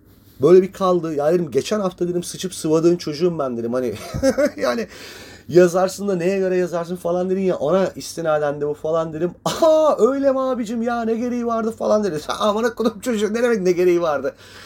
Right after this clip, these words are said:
Sıçtın sıvadın ya sen." Yüzüme telefon kapattı adam, "Ne gereği vardı?" diyor. Dedim ki, "Abi hani bence bir gereği vardı sanki."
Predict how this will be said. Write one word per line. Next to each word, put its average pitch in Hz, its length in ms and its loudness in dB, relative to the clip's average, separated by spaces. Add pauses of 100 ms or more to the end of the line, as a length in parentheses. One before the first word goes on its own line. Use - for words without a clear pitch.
(400)
Sıçtın - 520 2
sıvadın 254 400 4
ya 247 300 0 (640)
sen." 151 320 0 (640)
Yüzüme 240 420 4
telefon 254 360 0
kapattı 254 460 -2
adam, 233 300 2
"Ne 208 80 6
gereği 226 300 4
vardı?" 190 320 0
diyor. 147 180 -6
Dedim 220 180 -2
ki, 214 120 -4
"Abi 208 180 2
hani 190 240 0 (540)
bence 190 420 2
bir 202 60 -6
gereği 175 400 -4
vardı 196 340 0
sanki." 180 580 -4